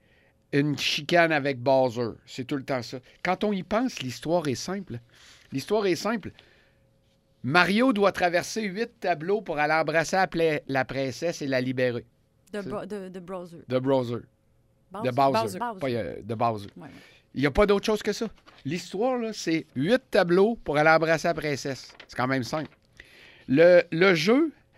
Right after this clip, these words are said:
Speaker 1: marque l'histoire du jeu vidéo parce que pour la première fois, on réussit à bouger de façon horizontale les personnages.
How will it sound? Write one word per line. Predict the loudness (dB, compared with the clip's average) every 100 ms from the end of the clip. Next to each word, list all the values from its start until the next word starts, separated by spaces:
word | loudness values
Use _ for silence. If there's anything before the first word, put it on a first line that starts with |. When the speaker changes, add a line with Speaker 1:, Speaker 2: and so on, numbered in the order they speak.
| _ -6
Speaker 1:
marque | 0 2 0 -4
l'histoire | -4 -4 -6 -2 0 -2 -8 _ _ _ -18
du | -10 -6
jeu | -2 -2
vidéo | -2 -4 -2 -2 -6 _ _
parce | -4 -4
que | -2
pour | -4 0
la | 0
première | 0 -2 -2 -2 -4
fois, | -4 -6 -6 _ -20 -12
on | -2 0
réussit | 0 -2 -4 -10 -10 -8 -10 _ _ -8
à | -6
bouger | -6 -6 -6
de | -6
façon | -8 -8 -10 -8
horizontale | -8 -8 -8 -8 -6 -4 -4
les | -6
personnages. | -10 -12 -12 -12 -12 -14 -20